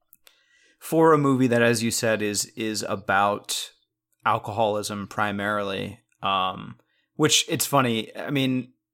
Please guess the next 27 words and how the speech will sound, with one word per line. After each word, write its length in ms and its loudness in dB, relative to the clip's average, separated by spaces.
if 160 -2
you 100 0
look 140 0
back 220 2
at 100 -6
Thunder 240 -2
Road, 300 -2
you, 80 -2
you 160 -4
said 200 2
some 140 0
of 100 0
the 60 -16
themes 260 -6
carry 300 -4
over. 240 -2
It's, 320 -4
you 120 -6
know, 200 -4
a 80 0
father 580 4
who 180 2
is 120 0
divorced 680 0
from 380 -2
his 200 -4
wife, 540 0